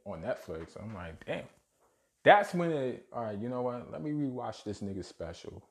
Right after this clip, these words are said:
because I wanna, you know, I wanna form my own opinion. Like, I wanna reform my own opinion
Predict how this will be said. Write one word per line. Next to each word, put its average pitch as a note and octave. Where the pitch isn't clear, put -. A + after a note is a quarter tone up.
because E2
I F2+
wanna, E2
you -
know, -
I A#2
wanna C#3
form B2
my F#2+
own F#2+
opinion. F2
Like, G2+
I G#2+
wanna A2+
reform D3
my B2+
own C#3
opinion C#3